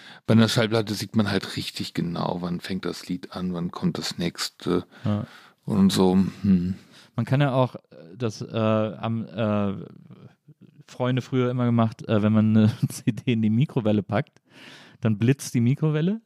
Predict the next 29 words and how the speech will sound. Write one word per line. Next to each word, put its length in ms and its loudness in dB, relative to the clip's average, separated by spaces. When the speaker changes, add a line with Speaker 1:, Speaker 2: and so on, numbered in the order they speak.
Speaker 2:
Das 240 -8
sieht 180 0
erstmal, 280 0
sieht 200 -2
sehr 140 4
gefährlich 380 0
aus, 180 0
aber 160 2
wenn 100 4
man 80 4
dann 140 4
die 80 4
C 140 -4
D 120 4
rausnimmt, 560 2
dann 100 2
ist 280 -6
die, 320 2
dann 180 -2
ist 160 -8
das 140 -2
eine 120 0
durchsichtige 560 2
Plastikscheibe. 760 -6
Dann 160 0
ist 180 -2
dieser, 220 4
Speaker 1:
Nee. 180 2
Speaker 2:
diese, 300 0